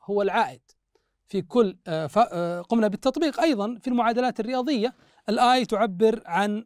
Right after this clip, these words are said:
آه، العائد. في السؤال رقم ستة، من الأفضل استخدام، آه، القيمة المستقبلية لسلسلة مبالغ لتحديد قيمة ماذا؟ ذكرنا أن حينما نقوم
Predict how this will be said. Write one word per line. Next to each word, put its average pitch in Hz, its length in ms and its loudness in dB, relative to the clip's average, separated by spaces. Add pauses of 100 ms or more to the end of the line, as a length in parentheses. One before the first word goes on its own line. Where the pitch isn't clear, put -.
آه، 190 240 -4
العائد. 143 440 -4 (1200)
في 240 60 0
السؤال 285 340 4
رقم 262 180 0
ستة، 311 360 0
من 254 100 0
الأفضل 226 400 -2
استخدام، 220 720 0 (180)
آه، 190 340 -4
القيمة 196 580 0 (560)
المستقبلية 214 1000 0
لسلسلة 185 500 -4
مبالغ 226 360 2
لتحديد 196 360 -8
قيمة 233 340 0
ماذا؟ 254 320 2 (1040)
ذكرنا 247 420 2
أن 202 540 -2
حينما 202 360 -6
نقوم 208 480 0